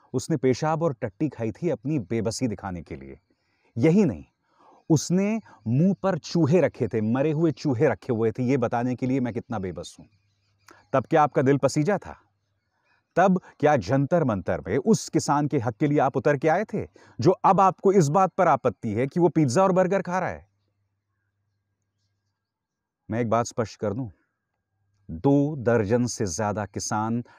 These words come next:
ठंड में ठिठुरकर मर चुके हैं इस आंदोलन में। और मैं बात कल बता चुका हूं, इनमें से कई लोग वो हैं जिनकी उम्र मुझसे भी कम है। तो मेरी हाथ जोड़ के प्रार्थना इस देश की जनता से,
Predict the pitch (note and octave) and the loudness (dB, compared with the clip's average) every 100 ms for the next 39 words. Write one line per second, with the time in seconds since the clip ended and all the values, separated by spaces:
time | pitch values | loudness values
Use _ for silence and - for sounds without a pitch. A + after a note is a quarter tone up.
0 | _ - C#3 D3 C#3 C3+ C3+ - G#2+ - | _ -12 -4 -2 0 -2 -4 -6 -10 -6
1 | A2 G2 A#2 F#2+ F2 C3+ - B2 B2 A#2+ | -4 -2 -4 -4 -2 0 0 -4 -4 -4
2 | A2 G2 F2 E2+ D#2 D2 C2+ - _ _ | -2 -4 -6 -8 -10 -12 -18 -20 _ _
3 | _ _ _ _ _ _ _ _ _ _ | _ _ _ _ _ _ _ _ _ _
4 | _ _ G#2 A2 A#2 F2+ A2 - A2 G2+ | _ _ -4 0 0 0 0 0 0 0
5 | G#2 G#2 - - A2+ C#3+ C#3+ G#2+ G#2+ - | -2 -4 -6 -6 -4 -4 -4 -4 -6 -10
6 | - - B2+ C3+ A2+ F2+ D#2+ D#2+ _ _ | -14 -4 0 0 0 -4 -6 -12 _ _
7 | _ _ F2 A#2+ B2 D3+ C3 B2 - - | _ _ -2 0 0 0 -2 -2 -4 -6
8 | - F#3 F#3 D3 A#2 - - F#3+ C#3 D3+ | 2 4 4 4 2 -2 0 0 2 -2
9 | C3+ G#2 D2+ C2+ _ _ _ _ _ _ | -4 -8 -10 -20 _ _ _ _ _ _
10 | _ _ _ _ _ _ _ _ _ _ | _ _ _ _ _ _ _ _ _ _
11 | _ _ _ _ _ _ _ _ B2+ C3 | _ _ _ _ _ _ _ _ 2 4
12 | D#3 - _ _ _ _ - G#2 G2 D#2+ | 2 -2 _ _ _ _ -6 -4 -4 -2
13 | A#2 A#2+ F#2 A#2 - A2+ G2 F#2 - A#2 | 0 0 -2 -4 -4 -4 -2 -2 -4 -8
14 | G2 E2+ G#2 - G#2+ E2+ - F#2 F#2 C3+ | -8 -6 -8 -8 -12 -12 -10 -10 -6 -4
15 | C#3+ D3+ | -6 -10